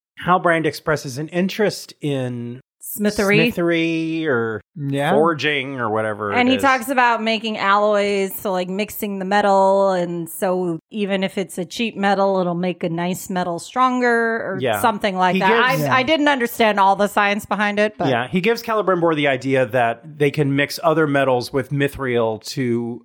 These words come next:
Speaker 1: achieve what they want with keeping the elves from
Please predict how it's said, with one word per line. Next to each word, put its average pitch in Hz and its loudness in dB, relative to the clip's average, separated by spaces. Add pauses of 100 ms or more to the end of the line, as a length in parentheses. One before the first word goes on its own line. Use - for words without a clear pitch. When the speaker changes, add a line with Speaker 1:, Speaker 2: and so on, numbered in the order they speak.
Speaker 1:
achieve 151 0
what 131 2
they 131 4
want 120 0
with 117 -6 (160)
keeping 123 -2
the 113 -6
elves 110 -2 (100)
from 104 -10